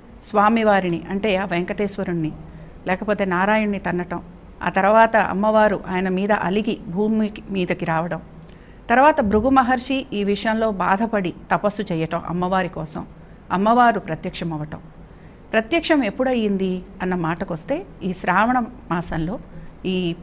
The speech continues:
పౌర్ణమి ముందర వచ్చే శుక్రవారం రోజున భృగు మహర్షికి ఆవిడ ప్రత్యక్షం అవ్వటం జరిగింది. ప్రత్యక్షం అయిన తర్వాత అమ్మవారు వరం కోరుకోమనగా భృగు మహర్షి అప్పటికే ఆయన చాలా బాధపడుతున్నారు. ఎందుకంటే భార్యాభర్తల్ని విడదీయటం అంత అది మహాపాపం,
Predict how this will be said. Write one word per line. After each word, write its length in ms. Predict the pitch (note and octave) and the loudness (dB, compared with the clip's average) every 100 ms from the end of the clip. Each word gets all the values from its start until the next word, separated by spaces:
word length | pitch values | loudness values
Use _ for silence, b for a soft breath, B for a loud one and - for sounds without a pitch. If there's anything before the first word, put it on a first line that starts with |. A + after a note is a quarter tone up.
| - | 0
పౌర్ణమి 440 | F#3 A#3 C4 A#3+ E3+ | 4 4 2 2 0
ముందర 380 | E3 F#3 A3+ | 0 0 0
వచ్చే 320 | G#3+ E3+ - D#3+ | -2 -4 -6 -6
శుక్రవారం 640 | D#3+ G3 G#3 G3 E3 D#3 | -6 -2 0 2 0 -4
రోజున 320 | D3 E3 B3+ | -6 -6 -8
భృగు 300 | A#3+ F#3+ A3+ | -2 0 2
మహర్షికి 580 | B3 G3 E3 E3 B3+ - - - F3+ | 0 -2 -6 -8 -8 -10 -12 -6 -4
ఆవిడ 260 | F#3 G#3+ | -4 -4
ప్రత్యక్షం 420 | F#3+ G#3 G3+ F#3+ | -6 -6 -8 -6
అవ్వటం 300 | D#3+ D#3 G3 | -4 -4 -4
జరిగింది. 380 | F3 D3 C#3 - - - - B B B B B - | -4 -6 -10 -12 -16 -20 -20 B B B B B -2
ప్రత్యక్షం 460 | A#3 A#3+ E4+ E4+ C4+ | 0 0 0 2 2
అయిన 220 | B3 C#4 | 2 2
తర్వాత 440 | G#3 F#3 F3 F3 | 0 0 -2 0
అమ్మవారు 720 | A3 E3 G3+ A3 G#3+ D#3+ D#3+ - | 0 0 0 4 4 2 -4 -2
వరం 260 | F3+ G#3+ | 0 0
కోరుకోమనగా 720 | G#3 F#3+ F#3 E3+ D#3 D#3 C#4+ - - | 0 -4 -4 -4 -4 -4 -6 -8 -4
భృగు 200 | G#3+ C4 | 0 2
మహర్షి 460 | C4+ B3+ B3 B3+ | 2 0 -2 -2
అప్పటికే 380 | G#3 - A#3 A#3 | -2 -2 -4 -2
ఆయన 140 | G#3+ F#3 - | -4 -4 -4
చాలా 180 | F#3 | -2
బాధపడుతున్నారు. 720 | G3+ E3 F#3+ G3+ G3 E3 D3+ D3+ - B B - | -2 0 -2 -4 -6 -6 -6 -8 -16 B B -6
ఎందుకంటే 340 | F#3+ G#3+ G#3+ | -2 -2 -2
భార్యాభర్తల్ని 840 | G3+ F3+ G#3 A#3 G#3+ G#3+ - G3+ G3+ | 2 2 4 2 2 -2 -2 -4 -2
విడదీయటం 560 | F3 F#3 G3+ G3+ F#3+ F3 | -4 -4 -4 -4 -6 -6
అంత 380 | F3 - F3 F3+ | -8 -6 -8 -6
అది 300 | F3+ G3+ E3 B B - | -4 -4 -6 B B -6
మహాపాపం, 540 | D3 G3+ G#3 F3 - | 0 0 0 -4 -6